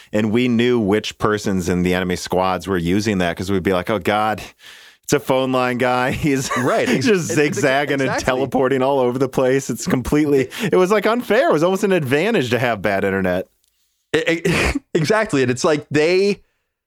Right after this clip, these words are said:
Speaker 2: they've done a lot. I mean, I remember when I got my original Xbox and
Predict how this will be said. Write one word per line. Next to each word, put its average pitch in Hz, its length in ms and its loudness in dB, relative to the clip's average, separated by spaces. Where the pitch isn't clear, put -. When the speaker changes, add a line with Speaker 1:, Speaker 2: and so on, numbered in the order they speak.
Speaker 2:
they've 165 340 2
done 185 180 2
a 151 60 2
lot. 107 540 0
I 151 80 0
mean, 156 100 2
I - 20 2
remember 185 240 0
when 156 100 2
I 131 60 0
got 123 140 0
my 117 100 0
original 104 300 -2
Xbox 92 520 -2
and 90 320 -2